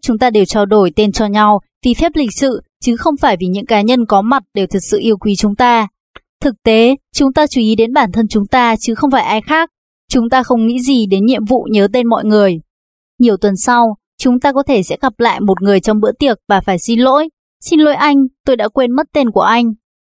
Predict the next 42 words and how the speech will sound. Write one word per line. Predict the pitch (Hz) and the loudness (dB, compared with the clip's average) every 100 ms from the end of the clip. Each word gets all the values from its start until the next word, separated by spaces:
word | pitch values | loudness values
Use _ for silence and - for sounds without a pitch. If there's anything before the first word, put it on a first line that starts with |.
| _ | _
Không, | - 254 247 220 - _ | -2 0 0 -4 -12 _
chúng | - 226 | -4 -2
ta | 220 247 | 0 0
chưa | 226 247 | 0 -2
từng | 220 190 | 0 2
nhớ | 196 | 2
nó. | 202 208 208 277 - _ _ | 2 2 2 0 -6 _ _
Chúng | 269 254 | -2 0
ta | 311 | 0
không | 302 277 | 0 0
thể | 277 | 0
nhớ | 185 190 202 254 277 | 2 4 4 2 0
nó | 208 | -2
bắt | 196 285 | 0 -2
đầu | 254 202 | 0 0
thế | 196 190 | 0 -2
nào | 254 233 185 - _ _ | 0 2 0 -4 _ _
vì | 247 214 | 0 2
ta | 233 233 | 2 2
chưa | 262 | 0
bao | 226 214 | 2 2
giờ | 196 196 | 2 0
chú | - | 0
ý | 202 208 | -2 0
đến | 208 | 0
nó | 208 202 208 | 0 0 0
cả. | 269 185 - _ _ _ _ _ _ | 0 -2 -6 _ _ _ _ _ _
Trước | 381 359 | 0 2
một | 302 - | 2 0
sự | 220 | -4
kiện | 208 220 | -4 -2
trọng | 240 - | -2 -2
đại, | 240 240 - _ _ | -2 -2 -6 _ _
nơi | 254 262 240 | 2 4 4
ta | 233 | 0
sẽ | - | 0
gặp | 277 214 | -2 -2
gỡ | 208 233 | 0 2
rất | 262 359 | 2 2
nhiều | 339 254 | 2 2
người | 190 185 | 0 0
lạ, | 202 226 | 0 -2